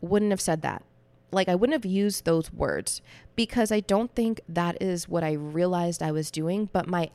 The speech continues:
actions said that. So, for example, bodybuilding was a big piece during that time.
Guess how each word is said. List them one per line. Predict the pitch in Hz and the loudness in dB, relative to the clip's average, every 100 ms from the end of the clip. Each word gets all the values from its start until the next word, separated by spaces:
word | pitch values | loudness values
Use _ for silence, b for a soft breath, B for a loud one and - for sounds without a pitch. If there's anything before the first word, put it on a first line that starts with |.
| - | 0
actions | 202 220 - 165 147 - | 0 0 -4 -4 -4 -6
said | - - | -6 -8
that. | - 113 - B B B B | -6 -6 -6 B B B B
So, | - 233 | 2 2
for | - 233 233 | 2 -2 -2
example, | 196 - 214 226 156 - - B B B - | -2 -2 -2 -2 -4 -6 -10 B B B -2
bodybuilding | 202 220 254 196 165 160 147 170 | 0 2 2 2 2 0 -4 -4
was | 185 180 | -2 0
a | |
big | 165 214 233 - | 2 2 2 -2
piece | - - 185 180 - - - | -8 -6 -6 -4 -6 -8 -6
during | 165 151 156 | -2 -2 -2
that | 147 - | -6 -8
time. | - 170 139 101 - | -4 -2 0 -2 -10